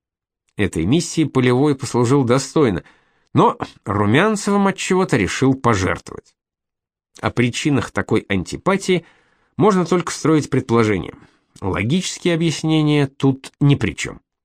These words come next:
Страстно влюбленный в Суворова, он превратил Румянцева в злого гения, который только и делал, что ставил палки в колеса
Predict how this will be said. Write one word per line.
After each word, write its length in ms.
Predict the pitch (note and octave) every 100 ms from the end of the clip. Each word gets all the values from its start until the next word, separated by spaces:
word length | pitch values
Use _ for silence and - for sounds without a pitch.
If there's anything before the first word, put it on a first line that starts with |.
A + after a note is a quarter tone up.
| _ _ _ _ _ _ _ _ _ _ _ _ _ _ _ _ _ -
Страстно 640 | - - D3+ F#3 - D#3+
влюбленный 500 | B2+ C3+ C3+ C3+ A2+
в 60 | G2+
Суворова, 560 | - G#2 C#3 F3 F3 - _ _ _ -
он 220 | G#3 F3+
превратил 500 | E3+ D3 C#3+ G#3 C#3+
Румянцева 480 | C3 F#3 G3+ - F#3
в 100 | C3
злого 380 | C3 G3 E3+
гения, 680 | E3+ A2+ D#3 G3 C#3+ G2 E2+
который 300 | A2 G#2 C3+
только 280 | C3 C3 -
и 80 | A#2+
делал, 480 | G#2+ D3+ G#3 F#3+ F#3
что 300 | - - D#3
ставил 520 | - - D#3+ D3+ D3
палки 560 | - - C#3+ C3 - G#2+
в 120 | -
колеса 580 | G#2+ A#2 D#3+ - C#3+